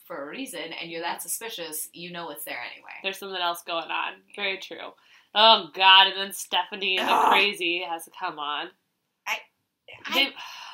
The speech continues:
Speaker 1: what was she wearing? She was wearing, like, a full velvet gown and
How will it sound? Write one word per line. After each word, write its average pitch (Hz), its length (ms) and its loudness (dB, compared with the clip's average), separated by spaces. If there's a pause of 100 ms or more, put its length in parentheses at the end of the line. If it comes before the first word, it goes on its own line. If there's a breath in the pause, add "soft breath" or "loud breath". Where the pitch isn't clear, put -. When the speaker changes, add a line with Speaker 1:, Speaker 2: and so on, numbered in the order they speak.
(120)
Speaker 1:
what 415 100 -2
was 466 100 -2
she - 220 -2
wearing? 302 460 0
She 269 120 -6
was 247 120 -6
wearing, 302 240 -2
like, 285 100 -8
a 220 220 -6
full 262 240 -4
velvet 202 440 -2
gown 185 440 -2
and 170 320 -6